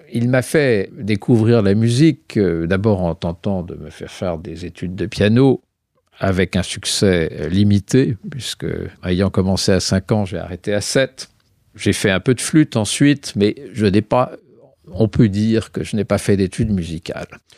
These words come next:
Je le soupçonne d'avoir immédiatement jugé, car il avait un coup d'œil très sûr, que je n'avais pas une nature musicale qui justifiait de grandes études musicales,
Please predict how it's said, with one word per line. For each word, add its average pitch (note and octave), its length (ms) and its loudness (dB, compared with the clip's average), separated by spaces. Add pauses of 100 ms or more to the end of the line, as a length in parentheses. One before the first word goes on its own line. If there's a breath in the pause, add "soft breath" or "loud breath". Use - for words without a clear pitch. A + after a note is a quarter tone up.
(160 soft breath)
Je C3+ 140 2
le C#3 100 2
soupçonne B2+ 640 2
d'avoir G2 640 0
immédiatement A2 760 2
jugé, F#2 420 0
car F2+ 240 -6
il F2+ 140 -8
avait F#2 380 -6
un E2+ 60 -14
coup - 160 -16
d'œil E2+ 280 -6
très - 180 -6
sûr, A2 500 -2 (520 soft breath)
que A#2 220 4
je F#2 100 0
n'avais F#2 320 0
pas A2 220 2
une E2+ 200 -2
nature F#2+ 440 -6
musicale F2+ 880 -12 (400)
qui F#2 260 -6
justifiait F#2 800 -2
de F2+ 100 -10
grandes F#2 300 -8
études A2 340 -6
musicales, F2+ 720 -8